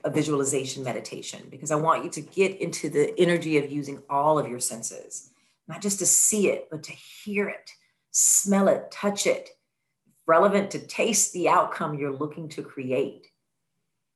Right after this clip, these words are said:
When I was manifesting the opportunity to become a commencement speaker, which was a, a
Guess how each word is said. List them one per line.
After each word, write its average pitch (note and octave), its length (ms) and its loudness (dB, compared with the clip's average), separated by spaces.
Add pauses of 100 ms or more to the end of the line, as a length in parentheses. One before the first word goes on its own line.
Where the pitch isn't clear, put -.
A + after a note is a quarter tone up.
(420)
When D#3+ 120 2
I E3+ 140 6
was F3+ 240 4
manifesting D#3 680 0
the C#3+ 120 0
opportunity C#3 540 -4
to C3 80 -12
become C3 300 -10
a B2+ 40 -10
commencement B2+ 440 -12
speaker, G#2+ 320 -8
which A#2+ 220 -8
was A#2+ 160 -2
a, B2+ 80 0
a A#2+ 600 -4